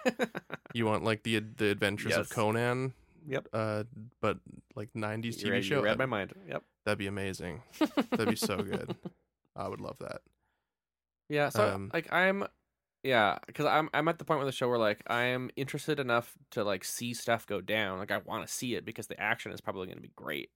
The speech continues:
Speaker 1: And the music's been pretty good, too. I've
Speaker 2: Mm-hmm.
Speaker 1: been enjoying the music. I don't remember
Speaker 2: It's
Speaker 1: who
Speaker 2: Bear McCreary.
Speaker 1: Bear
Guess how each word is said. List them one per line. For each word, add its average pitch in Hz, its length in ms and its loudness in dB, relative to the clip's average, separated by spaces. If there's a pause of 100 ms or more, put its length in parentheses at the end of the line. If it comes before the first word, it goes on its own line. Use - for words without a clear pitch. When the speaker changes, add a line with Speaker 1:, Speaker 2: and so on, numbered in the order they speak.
(580)
Speaker 1:
And 101 260 -4
the 131 80 -2
music's 208 260 -2
been 95 120 -10
pretty - 220 -12
good, - 220 -14
too. 80 280 -4
I've 110 220 -4
Speaker 2:
Mm-hmm. 120 260 -2
Speaker 1:
been 113 120 -2
enjoying 101 280 -2
the 90 60 -8
music. 90 400 -8
I 107 40 -6
don't 107 100 -4
remember 95 680 -2
Speaker 2:
It's - 100 -20
Speaker 1:
who 120 60 -6
Speaker 2:
Bear 117 140 0
McCreary. 113 500 -6 (1080)
Speaker 1:
Bear 120 400 -4